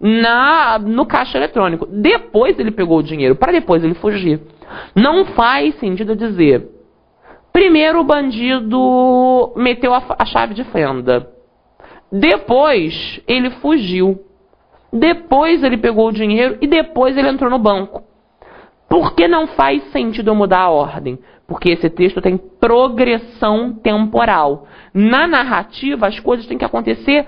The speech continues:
naquela ordem. Se eu altero a ordem das informações, eu embaralho a narrativa, ela se perde. Então, a progressão temporal tem a ver com a ordem das informações também,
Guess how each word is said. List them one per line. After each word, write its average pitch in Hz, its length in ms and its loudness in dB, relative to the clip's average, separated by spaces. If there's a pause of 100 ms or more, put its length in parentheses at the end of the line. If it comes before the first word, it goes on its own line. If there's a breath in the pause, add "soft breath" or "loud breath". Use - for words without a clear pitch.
(260 loud breath)
naquela 262 720 2
ordem. 202 400 -2
Se - 180 -4
eu 285 140 2
altero 262 580 0
a 226 160 2
ordem 202 460 0
das 196 260 0
informações, 180 1120 -4 (800 soft breath)
eu 185 80 6
embaralho 190 480 2
a 175 40 -2
narrativa, 170 540 -2
ela 139 160 2
se - 240 -16
perde. 131 500 -4 (680 loud breath)
Então, 220 200 2
a 233 60 0
progressão 233 560 -2
temporal 240 460 0
tem 233 160 -4
a 226 40 -4
ver 226 120 -4
com 262 120 0
a 240 140 0
ordem 233 460 2
das 190 180 0
informações 160 680 -4
também, 135 420 -4